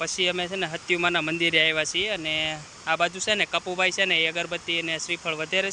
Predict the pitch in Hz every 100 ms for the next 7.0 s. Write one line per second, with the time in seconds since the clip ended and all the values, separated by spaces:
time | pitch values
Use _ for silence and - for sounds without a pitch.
0 | 214 226 - - - - - - - 151
1 | 156 156 156 160 160 165 180 180 175 180
2 | 185 170 160 147 139 143 139 147 165 180
3 | 180 180 175 175 175 175 175 196 214 190
4 | 170 160 170 175 - 202 165 - - -
5 | - - - - 233 262 254 247 240 196
6 | - - - - 147 156 175 180 185 208